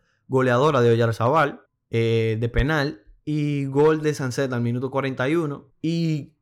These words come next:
que quisiera hacer un, una especie de, de cápsula o, o de video de,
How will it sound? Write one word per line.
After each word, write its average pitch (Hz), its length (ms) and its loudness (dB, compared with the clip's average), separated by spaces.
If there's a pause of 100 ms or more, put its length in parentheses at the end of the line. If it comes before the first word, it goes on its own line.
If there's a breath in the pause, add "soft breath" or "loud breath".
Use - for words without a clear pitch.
(420)
que 143 260 2
quisiera 147 340 0
hacer 180 200 -2
un, 165 560 -4
una 151 180 -2
especie 143 420 -4
de, 120 460 0 (120)
de 113 220 -2
cápsula 113 600 -2
o, 113 260 -4
o 117 160 -2
de 117 140 2
video 117 400 0
de, 104 480 -6